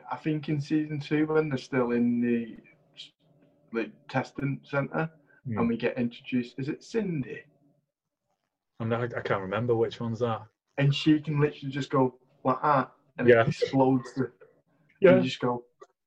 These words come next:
Speaker 2: Oh my
Speaker 1: "Oh,
Speaker 2: God.
Speaker 1: wow. Wow,
Speaker 2: Yeah.
Speaker 1: she's powerful."
Speaker 2: Yeah, she's mega. She
Speaker 1: I've
Speaker 2: is,
Speaker 1: never
Speaker 2: she ends
Speaker 1: seen
Speaker 2: up
Speaker 1: that before.
Speaker 2: escaping as well, doesn't she?
Speaker 1: She what?
Speaker 2: She ends up escaping as well, doesn't she? I think she's
Speaker 1: Yeah,
Speaker 2: loose.
Speaker 1: she does.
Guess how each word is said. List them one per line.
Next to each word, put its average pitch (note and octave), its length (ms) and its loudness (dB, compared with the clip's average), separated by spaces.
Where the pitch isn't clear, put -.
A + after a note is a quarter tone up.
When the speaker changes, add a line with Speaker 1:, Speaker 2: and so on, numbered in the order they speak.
Speaker 2:
Oh B2 160 -2
my G#2+ 200 0
Speaker 1:
"Oh, - 20 -2
Speaker 2:
God. D#3+ 180 4
Speaker 1:
wow. D#3+ 340 2
Wow, C#3 180 6
Speaker 2:
Yeah. E3 60 8
Speaker 1:
she's E3 260 -4
powerful." B2+ 600 0
Speaker 2:
Yeah, G2+ 140 6
she's - 200 -6
mega. A2 200 6
She - 100 4
Speaker 1:
I've F#3 60 12
Speaker 2:
is, D#3+ 140 8
Speaker 1:
never C3 120 0
Speaker 2:
she E3 140 2
ends C#3 120 6
Speaker 1:
seen C3 80 8
Speaker 2:
up D3+ 160 4
Speaker 1:
that C#3 80 -4
before. B2+ 200 -6
Speaker 2:
escaping B2+ 240 -2
as G2+ 40 -14
well, C#3 220 6
doesn't C#3 220 4
she? G2+ 200 -4
Speaker 1:
She - 180 -6
what? A#2+ 320 -2
Speaker 2:
She C3 80 4
ends C#3 140 8
up - 100 4
escaping B2+ 540 4
as G2 100 2
well, A#2+ 180 10
doesn't G2 220 -2
she? F#2+ 180 -8
I - 40 -4
think - 160 -2
she's G#2+ 200 0
Speaker 1:
Yeah, B2 140 6
Speaker 2:
loose. A2+ 180 6
Speaker 1:
she C#3 100 -8
does. C3+ 280 0